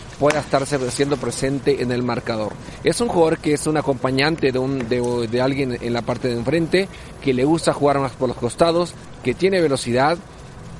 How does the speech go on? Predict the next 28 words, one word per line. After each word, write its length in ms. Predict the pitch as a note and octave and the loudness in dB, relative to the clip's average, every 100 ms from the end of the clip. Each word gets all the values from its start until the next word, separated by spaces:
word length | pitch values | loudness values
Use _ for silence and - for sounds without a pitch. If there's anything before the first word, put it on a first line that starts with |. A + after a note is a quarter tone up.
| - | -2
que 100 | - | -2
tiene 360 | - G3 A3+ | 0 2 4
buena 280 | G3 G3 G#3 | 4 4 4
intención 680 | G3 - D#3 C#3 - F3 F#3+ | 2 2 0 0 -2 0 2
de 80 | E3+ | 0
siempre 340 | - E3+ E3+ | 0 -2 0
estar 300 | D#3 - D3+ | 0 0 0
yendo 280 | C#3 D3+ D3 | 0 0 0
hacia 160 | C3+ A#2+ | 0 -2
la 80 | |
frente, 460 | A#2 C#3+ D#3+ D3+ E3 | 0 0 0 0 2
de 60 | C#3+ | 2
buscar 360 | A#2+ - C#3+ | -2 -2 0
los 140 | D#3 C3+ | 2 2
balones 300 | B2+ C#3+ C3 | 0 0 -2
a 40 | |
las 140 | A#2 | -4
espaldas 420 | G#2+ - C3+ C3 A#2+ | -4 -2 0 2 0
de 80 | |
los, 200 | A#2+ A#2+ - - - | 0 -4 -8 -16 -4
de 60 | C3 | 0
los 120 | B2 | 2
defensores, 720 | A#2 A2+ A2+ D3+ D#3 E3 - - - - - | 0 0 0 4 6 4 2 -8 -18 -6 -2
de 100 | C#3+ | -2
siempre 640 | - D#3+ F#3 E3+ E3+ D3 | 2 2 2 2 2 2
estar 260 | C#3 - D3+ | 2 2 2
dispuesto 600 | D3 A2+ C#3 D3 - C#3 | 0 0 0 2 2 0
a 140 | A#2+ | 0